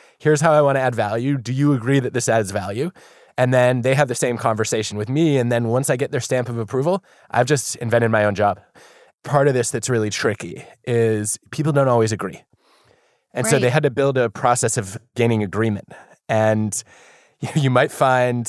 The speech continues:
Speaker 1: for example, that your colleagues object to the job you wanna do. Or the more extreme case of this is, "Manoush, let's say you're my coworker and you think I'm doing a really crappy job and you know I don't have a boss. Can you fire me?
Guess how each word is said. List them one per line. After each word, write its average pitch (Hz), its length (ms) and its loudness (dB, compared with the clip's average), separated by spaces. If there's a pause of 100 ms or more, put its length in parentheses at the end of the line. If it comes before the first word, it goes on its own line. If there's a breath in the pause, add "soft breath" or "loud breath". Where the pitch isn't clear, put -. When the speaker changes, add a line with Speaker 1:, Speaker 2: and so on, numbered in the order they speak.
(120)
Speaker 1:
for - 140 -4
example, 120 460 0
that 117 200 0
your 120 140 -4
colleagues 120 380 0
object 131 320 -2
to 131 60 -4
the 117 60 -2
job 104 300 -2
you 104 80 -4
wanna 104 200 -4
do. 101 420 -4
Or 107 280 2 (320 soft breath)
the 127 80 -2
more 143 140 6
extreme 160 300 0
case 127 240 -2
of 123 80 -4
this 110 240 -2
is, 110 380 -4
"Manoush, 147 360 2
let's 160 180 0
say 190 340 -4
you're 135 300 0
my 175 160 2
coworker 160 560 0 (600 soft breath)
and 127 420 2
you 143 220 -2
think 185 160 0
I'm 160 100 2
doing 151 200 2
a 120 60 2
really 139 220 2
crappy 135 400 -4
job 131 460 -2 (320 soft breath)
and 127 100 -4
you 143 60 2
know 139 140 6
I 151 100 4
don't 143 140 4
have 135 120 0
a 123 60 2
boss. - 560 -6 (760)
Can 135 180 0
you 131 80 2
fire 120 380 0
me? 277 340 -2